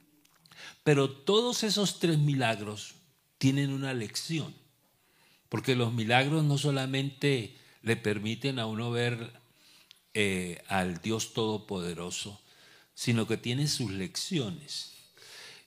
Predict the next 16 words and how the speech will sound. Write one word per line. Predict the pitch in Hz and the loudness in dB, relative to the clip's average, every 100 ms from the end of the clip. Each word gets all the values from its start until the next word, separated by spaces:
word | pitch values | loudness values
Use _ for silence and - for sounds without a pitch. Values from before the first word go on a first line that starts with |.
| _ | _
Y | 117 101 | -4 0
yo | 131 | 0
me | 165 | 0
puse | - 175 147 | -2 -2 0
a | 156 | 0
mirar | 139 110 113 123 | 0 0 0 -2
esos | 123 139 | -4 -4
milagros | 127 117 104 104 104 117 - | -4 -4 -4 -4 -6 -8 -6
y | |
encontré | 104 - 98 92 104 | -6 -6 -6 -4 -6
una | 113 | -4
lección | 120 110 - - 104 98 98 | -4 -6 -6 -4 -4 -6 -12
que | - | -20
comparto | - 98 92 92 87 - - | -10 -8 -6 -8 -8 -12 -14
con | 95 87 | -12 -12
ustedes. | 82 - 73 - - - | -14 -14 -14 -14 -18 -20